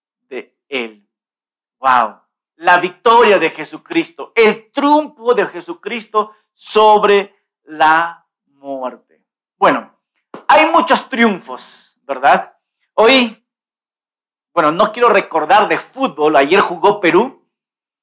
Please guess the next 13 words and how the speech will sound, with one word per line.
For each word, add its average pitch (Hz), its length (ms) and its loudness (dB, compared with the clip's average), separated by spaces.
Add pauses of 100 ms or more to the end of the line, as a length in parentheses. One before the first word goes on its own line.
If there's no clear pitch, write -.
(260)
pero - 600 0 (400)
realmente, 220 1080 -2 (300)
realmente, 240 1120 0 (420)
aquí 233 400 -2
en 233 160 -2
Perú 208 320 0
y 202 140 0
en 180 80 -2
Sudamérica 202 720 0
nos 190 300 -2
encanta 226 920 -2
el 302 220 -4
fútbol. 127 580 -8